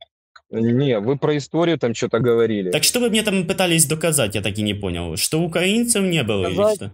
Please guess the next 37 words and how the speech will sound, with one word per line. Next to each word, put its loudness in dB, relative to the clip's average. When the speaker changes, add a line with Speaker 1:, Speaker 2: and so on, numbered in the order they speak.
Speaker 1:
ну, -2
не 2
знаю, 2
ты -2
просто 0
Speaker 2:
<laughs> -4
Speaker 1:
атакуешь 0
бе-, -4
без 0
конца. 2
Ни 2
ответа 2
не 4
слушаешь, 2
ни, 2
ни 2
вопроса. 0
Speaker 2:
В -4
смысле? 2
Ответ 0
я 2
у-, 2
ой, 2
вопрос 2
я 4
услышал 2
у 0
вас, 2
дал 2
вам 2
ответ. -2
Теперь 0
дальше 0
жду -2
ваших -2
аргументов, 0
контр 0